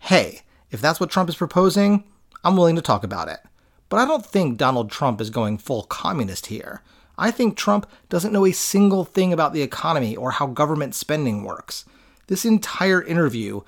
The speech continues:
was part of a push to sell his tax plan, which, of course,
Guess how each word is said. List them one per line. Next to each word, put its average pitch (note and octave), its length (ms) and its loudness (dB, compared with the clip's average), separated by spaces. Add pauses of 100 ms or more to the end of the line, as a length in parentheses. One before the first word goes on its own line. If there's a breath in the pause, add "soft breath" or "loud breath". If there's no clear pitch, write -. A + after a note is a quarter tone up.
(260 soft breath)
was B2 120 -4
part D#3 240 0
of C#3 80 0
a C#3+ 60 2
push - 320 -4
to A2+ 100 -8
sell B2+ 280 -4
his A#2+ 160 -6
tax - 340 -4
plan, G#2 400 -12
which, C#3+ 340 -2 (400 soft breath)
of C3 180 -2
course, C3+ 500 2